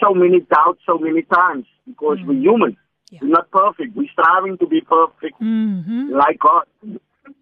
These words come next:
Speaker 1: You know, we're just striving to be perfect every day.
Speaker 2: Yes.
Speaker 1: And, and in this time, in this time, um, you know, we were, we were all brought up knowing that we must go to church,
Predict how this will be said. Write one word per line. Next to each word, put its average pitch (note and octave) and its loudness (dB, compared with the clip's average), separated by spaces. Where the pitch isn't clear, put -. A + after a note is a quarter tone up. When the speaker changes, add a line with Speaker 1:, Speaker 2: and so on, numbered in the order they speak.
Speaker 1:
You D3+ -4
know, F3 2
we're C#3+ -6
just E3+ -2
striving F3+ 0
to D3 -10
be C#3+ -4
perfect D3+ -2
every D3 -2
day. C#3 0
Speaker 2:
Yes. - -20
Speaker 1:
And, E3+ 2
and F3 0
in A#3+ 0
this F3+ 2
time, G3 0
in G#3 -4
this E3+ 2
time, E3+ 0
um, F3 2
you F#3 -2
know, A#3+ 4
we G#3+ -4
were, A3 2
we F3+ -2
were A3+ 2
all B3 2
brought F#3 0
up G3+ 0
knowing F#3+ -2
that D3+ -2
we E3+ 2
must D#3+ 0
go D#3+ 2
to F3+ -10
church, F#3 -2